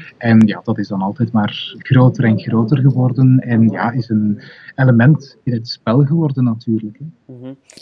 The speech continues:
Speaker 2: En, ehm, ja, vanuit de journalistiek wordt er vooral gekeken naar, eh, Twitter. Ik vind het ook een zeer leuk woord, eh, de in-crowd. Eh, zo werkt Twitter wel een beetje, hè. Eh, het wordt ook wel eens vergeleken met een vol café.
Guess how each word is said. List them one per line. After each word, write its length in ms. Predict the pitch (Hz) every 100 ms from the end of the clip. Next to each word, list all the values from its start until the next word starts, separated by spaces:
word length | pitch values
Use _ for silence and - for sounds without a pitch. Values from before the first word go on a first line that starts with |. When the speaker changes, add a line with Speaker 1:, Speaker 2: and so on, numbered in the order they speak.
| -
Speaker 2:
En, 180 | 131 135
ehm, 680 | 131 127 127 127 127 127 - _ _ 67 _ _ _ _
ja, 240 | 131 123
vanuit 260 | 127 135 135
de 80 | 123
journalistiek 540 | 123 120 120 - 147
wordt 200 | 143 135
er 80 | 120
vooral 220 | 117 127
gekeken 400 | 127 - 127 127
naar, 200 | 120 117
eh, 140 | 113 107
Twitter. 320 | - 139 135
Ik 120 | -
vind 160 | 123 123
het 140 | 117
ook 160 | 127 120
een 220 | 117 107 _ _ _ _
zeer 320 | 117 127 117
leuk 220 | 117 113
woord, 320 | 113 131 -
eh, 60 | -
de 360 | 127 120 107 -
in-crowd. 680 | 131 127 131 131 135 135
Eh, 680 | - 117 113 110 110 110 110
zo 220 | 110 123
werkt 220 | 120 120 -
Twitter 260 | 127 -
wel 160 | 117 107
een 120 | 104
beetje, 340 | 101 98 -
hè. 220 | 127 139 123
Eh, 160 | 107
het 500 | 107 110 _ _ _
wordt 160 | 120 143
ook 120 | 135
wel 100 | 127
eens 140 | 123
vergeleken 800 | - 117 123 131 135 127 123 120
met 140 | 120 117
een 200 | 117 107
vol 260 | 117 139
café. 580 | 135 127 - 127 143 151